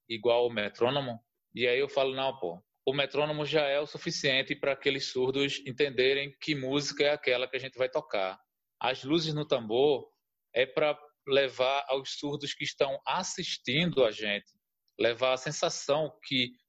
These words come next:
de ritmo pra eles." Então, os surdos que estão assistindo os Batuqueiros do Silêncio ou o Deaf Beat, eles não vão ouvir o som, mas eles vão enxergar o ritmo.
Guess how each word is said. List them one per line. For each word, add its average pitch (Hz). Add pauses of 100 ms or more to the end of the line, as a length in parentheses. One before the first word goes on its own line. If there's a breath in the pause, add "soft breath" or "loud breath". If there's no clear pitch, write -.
de 127
ritmo 123
pra 113
eles." 101 (200)
Então, 147
os 156
surdos 175
que -
estão 147
assistindo 131
os 123
Batuqueiros 117
do 110
Silêncio 123
ou 127
o -
Deaf 123
Beat, 127 (720 soft breath)
eles 135
não 165
vão 156
ouvir 165
o 170
som, 143 (420)
mas 127
eles 170
vão 165
enxergar 156
o 196
ritmo. 127